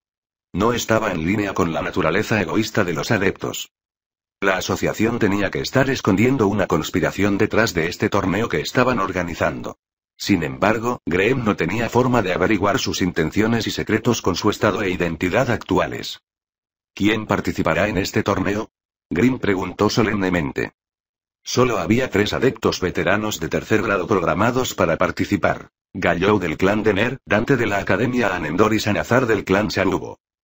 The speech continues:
Dada tu excelente actuación en la última guerra de clanes de adeptos, muchos de los ancianos de la asociación sugirieron que te añadieran a la lista de participantes.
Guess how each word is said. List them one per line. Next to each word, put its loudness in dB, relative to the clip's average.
Dada 2
tu 0
excelente 0
actuación -2
en -4
la -2
última -2
guerra 2
de 0
clanes 0
de 4
adeptos, 0
muchos 0
de 0
los -2
ancianos 0
de 0
la 2
asociación -2
sugirieron -2
que 0
te 4
añadieran 2
a -4
la -4
lista 0
de -2
participantes. -2